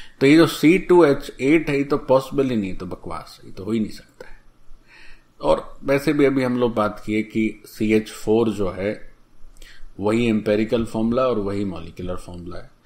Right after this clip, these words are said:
फिर किसी के मन में, "नहीं, नहीं सर, हम तो एन को कुछ लेते हैं, दो, तीन, चार कुछ ले लीजिए", कभी नहीं होगा।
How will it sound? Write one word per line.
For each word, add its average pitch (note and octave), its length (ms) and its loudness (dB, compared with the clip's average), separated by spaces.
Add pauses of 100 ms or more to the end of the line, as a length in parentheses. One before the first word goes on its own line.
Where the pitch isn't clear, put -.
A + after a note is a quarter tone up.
(280)
फिर C3+ 120 4
किसी B2+ 300 -2
के A#2+ 120 -4
मन A2+ 160 2
में, A#2 200 2
"नहीं, A2 360 0
नहीं G2 160 -6
सर, F#2+ 200 -8
हम F#2 160 -10
तो F#2+ 160 -8
एन G2 240 -6
को G2 120 -10
कुछ G2 240 -6
लेते G#2+ 240 -6
हैं, G#2 200 -10
दो, A2 180 2
तीन, G#2+ 260 -2
चार G#2 160 -2
कुछ - 260 -8
ले A2+ 100 -2
लीजिए", A#2 360 -8 (580)
कभी A2+ 240 0
नहीं G#2+ 180 -4
होगा। - 360 -10